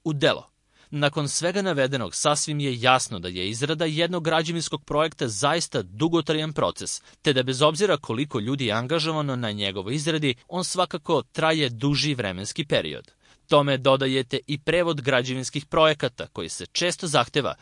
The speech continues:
te će vam biti još jasnije zbog čega to traje toliko dugo. Šalu na stranu, nema razloga za zabrinutost, jer se sva dokumentacija prilično lako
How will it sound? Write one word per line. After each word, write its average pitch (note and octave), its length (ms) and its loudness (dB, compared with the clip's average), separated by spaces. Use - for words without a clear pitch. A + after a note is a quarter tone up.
te B2+ 140 2
će C3+ 160 0
vam A2+ 280 -2
biti A#2+ 300 -6
još F3 280 0
jasnije G#2+ 440 0
zbog D3 280 -4
čega F#3 280 0
to F3 180 -2
traje D3+ 400 -2
toliko F#2+ 460 -4
dugo. F2 340 -4
Šalu C#3 400 4
na G2+ 100 -6
stranu, B2+ 560 0
nema F3 300 0
razloga E3 440 0
za A#2 140 -4
zabrinutost, B2 920 -2
jer B2+ 260 2
se C3 140 -4
sva E3+ 240 2
dokumentacija D#3 800 0
prilično D3+ 540 -2
lako D#3 420 0